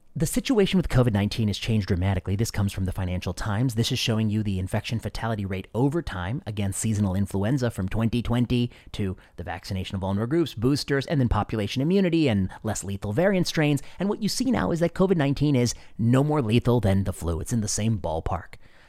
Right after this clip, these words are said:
as seasonal influenza. The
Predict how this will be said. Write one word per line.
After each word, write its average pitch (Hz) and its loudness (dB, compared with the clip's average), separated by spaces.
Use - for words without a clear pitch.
as - -2
seasonal 147 2
influenza. 180 4
The - -2